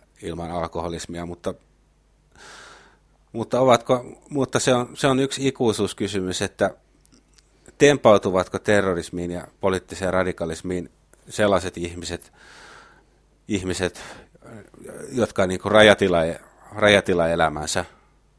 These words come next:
vuoksi käyttää muutenkin viinaa tai on, on alttiita alkoholisoitumaan, vai onko sitten niin päin, että, että nää, että ne,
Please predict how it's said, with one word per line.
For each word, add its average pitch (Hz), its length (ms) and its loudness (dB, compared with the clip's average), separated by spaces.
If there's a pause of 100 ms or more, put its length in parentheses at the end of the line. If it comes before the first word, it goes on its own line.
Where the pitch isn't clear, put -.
(140)
vuoksi 87 280 -2
käyttää 87 420 0
muutenkin 90 540 -2 (200)
viinaa 80 400 -6
tai 78 340 -8
on, 87 300 -10
on 87 140 -6
alttiita 85 540 -2
alkoholisoitumaan, 80 840 -6 (400)
vai 95 180 2
onko 95 160 2
sitten 98 300 -4
niin 98 200 0
päin, 80 280 0
että, 80 260 -6 (1300)
että - 260 -6
nää, 82 260 -8 (1200)
että 87 280 -8
ne, 92 140 -6